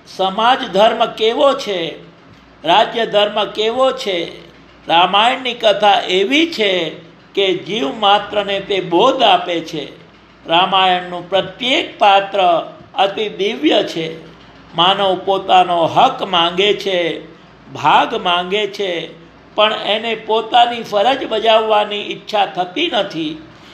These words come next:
એ વિચારતો નથી કે મારું કર્તવ્ય શું છે, મારું કર્તવ્ય હું બરાબર કરું છું. જે પોતાનું કર્તવ્ય પણ બરાબર ન કરે તેને ભાગ લેવાનો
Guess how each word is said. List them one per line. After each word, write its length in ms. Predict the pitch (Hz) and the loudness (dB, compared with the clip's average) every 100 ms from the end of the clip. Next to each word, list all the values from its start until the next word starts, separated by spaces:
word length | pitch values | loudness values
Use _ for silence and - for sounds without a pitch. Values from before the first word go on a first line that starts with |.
| - - | -10 0
એ 140 | 214 | 0
વિચારતો 680 | 208 208 214 202 247 330 254 | 0 0 4 6 4 2 -2
નથી 400 | 226 208 226 277 | 0 -2 -4 -8
કે 160 | - 226 | -6 -6
મારું 420 | 208 208 214 - | -2 -2 -2 0
કર્તવ્ય 640 | 208 202 240 285 311 240 | 2 2 2 2 2 0
શું 340 | 202 - 285 330 | 0 -4 -6 -6
છે, 420 | - 214 - - - - - - - - | -6 -6 -6 -8 -14 -20 -20 -20 -14 -2
મારું 380 | 170 180 170 | 0 0 0
કર્તવ્ય 800 | 180 180 185 214 208 208 190 165 - - - 202 | 2 2 2 2 4 4 4 2 -2 -14 -14 -8
હું 140 | 185 | -2
બરાબર 500 | 165 175 208 208 214 | 2 4 4 4 0
કરું 420 | 196 170 190 262 | 0 0 2 0
છું. 260 | - 339 - - - - - - - - - - - - - - - - 165 | 0 -2 -4 -10 -20 -20 -20 -20 -20 -20 -20 -20 -20 -20 -20 -20 -18 -4 2
જે 120 | 185 | 4
પોતાનું 720 | 185 196 196 208 196 180 - | 4 2 4 2 2 -2 -2
કર્તવ્ય 580 | 190 190 214 202 208 202 | 0 2 2 2 4 0
પણ 320 | 208 196 180 | 0 -4 2
બરાબર 480 | 185 190 196 196 175 | 4 6 4 2 0
ન 200 | 175 202 | -2 -2
કરે 600 | 214 214 202 180 147 - - - - | 2 4 4 2 -2 -8 -18 -20 -6
તેને 480 | - 190 196 180 170 | 0 2 2 -2 0
ભાગ 360 | 147 160 208 208 | 2 4 4 2
લેવાનો 680 | 208 208 196 190 185 175 | 2 4 4 4 2 -2